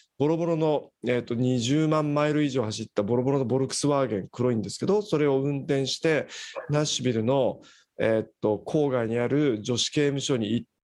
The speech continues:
て、えーと、助手さんの、まあ、カウンセリングをするんですね。一日二人、三人ぐらいでしたかね。で、当時エフビーアイのコンピューターに、データベースにアクセスできて、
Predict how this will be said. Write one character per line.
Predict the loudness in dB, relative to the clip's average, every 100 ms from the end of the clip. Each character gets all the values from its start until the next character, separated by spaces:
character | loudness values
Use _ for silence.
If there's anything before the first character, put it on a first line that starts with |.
| -2
て、 | 2 2 0 -6 -20 -20 -8 0
え | 0
ー |
と、 | 0 -2
助 | 0 2
手 | 0 0
さ | -2
ん | 0
の、 | 0 0 0 -2
ま | -6
あ、 | -6
カ | -2 0
ウ | 0
ン | 0
セ | 0
リ | 0
ン | 0
グ | 0 -2 0
を | 2 2 -2 -14 -20 -20 -8
す | -2 0
る | 0
ん |
で | -4
す | -2
ね。 | -2
一 | 0 0
日 | 0 0
二 |
人、 | 0 0
三 | 0 0 0
人 | 0
ぐ |
ら | 0
い |
で | -2
し | -6
た | -4
か | 0
ね。 | 0 -4 -20 -20 -20 -4
で、 | 0 2
当 | 2 0
時 | 0
エ |
フ | 0 0
ビ | 2
ー | 2
ア |
イ | 0
の | 0
コ | -2
ン | 0
ピ | 0
ュ |
ー |
タ | 2
ー | 0
に、 | 0 -4 0
デ | 0
ー |
タ | 2
ベ | 0
ー |
ス | -2
に | 0
ア | -2
ク | -2
セ | -4
ス |
で | -4
き | -2
て、 | 0 2 2